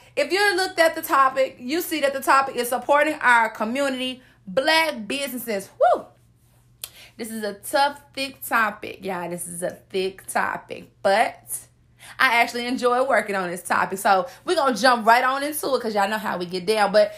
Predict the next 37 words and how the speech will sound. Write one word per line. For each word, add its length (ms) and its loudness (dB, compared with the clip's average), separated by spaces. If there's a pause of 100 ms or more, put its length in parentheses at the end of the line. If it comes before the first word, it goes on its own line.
(140)
do 80 -4
you, 320 -10
you 140 -6
got 180 4
your 100 -14
stuff 220 -2
to 80 -6
sip 320 0
on? 400 2 (560)
'Cause 120 -6
I'm 60 2
gonna 120 2
ask 140 0
you 60 -8
what 160 -6
you, 60 -16
what 180 -10
you 60 -12
sipping. 500 -8 (520)
Y'all 180 2
already 200 4
know 120 -2
how 240 0
I'm 80 -4
coming. 420 -10 (240)
Y'all 180 2
better 160 4
have 320 2
y'all 240 2
something 380 -4
to 80 -10
sip 340 -8
on 200 -4
when 100 -8
I 100 -4
say 240 -8
sip. 500 -10